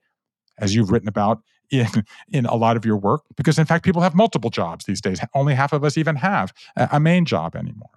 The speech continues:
We have side jobs and hope jobs and ghost jobs and all these terms we could talk about. But the, so the problem is, if you've bought into the linear narrative of a career,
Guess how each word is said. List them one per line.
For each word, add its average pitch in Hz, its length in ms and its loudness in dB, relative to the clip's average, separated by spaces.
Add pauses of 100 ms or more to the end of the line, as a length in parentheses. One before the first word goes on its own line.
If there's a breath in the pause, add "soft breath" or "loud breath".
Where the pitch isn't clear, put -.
We 101 120 -6
have 107 160 -4
side 147 260 0
jobs 87 320 -8
and 101 180 0
hope 196 200 0
jobs 98 360 -6
and 101 140 -4
ghost 185 260 2
jobs 104 240 -4
and 110 80 0
all 107 80 2
these 107 140 -4
terms 113 300 -2
we 98 80 -10
could - 100 -14
talk 104 200 -4
about. - 180 -14 (360 loud breath)
But 127 160 0 (160 soft breath)
the, - 200 -2
so 135 380 -2
the 131 200 0
problem 185 680 2
is, 87 300 -12 (200 loud breath)
if 135 220 -2
you've 120 260 -2
bought 117 240 2
into 190 280 2
the 214 140 2
linear 170 440 4
narrative 131 500 0
of 123 120 -2
a 139 80 -2
career, 120 600 -2